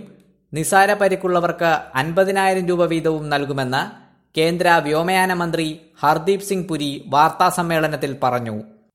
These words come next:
എയർക്രാഫ്റ്റ് ഇൻഷുറൻസും മറ്റ് ഏജൻസികളിൽ നിന്നുള്ള ആനുകൂല്യവും തുടർന്ന് ലഭിക്കും. സംസ്ഥാനത്തിന്റെ സഹായം മുഖ്യമന്ത്രിയാണ് പ്രഖ്യാപിച്ചത്. പരിക്കേറ്റവരുടെ ചികിത്സാ ചെലവും സംസ്ഥാനം വഹിക്കും.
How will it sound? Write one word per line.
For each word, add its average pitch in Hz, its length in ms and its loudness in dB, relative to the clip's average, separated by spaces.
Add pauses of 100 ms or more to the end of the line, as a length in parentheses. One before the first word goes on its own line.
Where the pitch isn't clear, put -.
(260)
എയർക്രാഫ്റ്റ് 190 640 2
ഇൻഷുറൻസും 175 540 -2 (140)
മറ്റ് 147 320 -4
ഏജൻസികളിൽ 185 560 0
നിന്നുള്ള 175 320 0 (260)
ആനുകൂല്യവും 165 720 0 (340)
തുടർന്ന് 180 380 2
ലഭിക്കും. 131 400 -2 (500)
സംസ്ഥാനത്തിന്റെ 196 840 0
സഹായം 170 500 2 (140)
മുഖ്യമന്ത്രിയാണ് 185 840 0
പ്രഖ്യാപിച്ചത്. 135 760 0 (600)
പരിക്കേറ്റവരുടെ 190 880 2
ചികിത്സാ 180 480 0
ചെലവും 180 420 0
സംസ്ഥാനം 170 600 0
വഹിക്കും. 139 420 0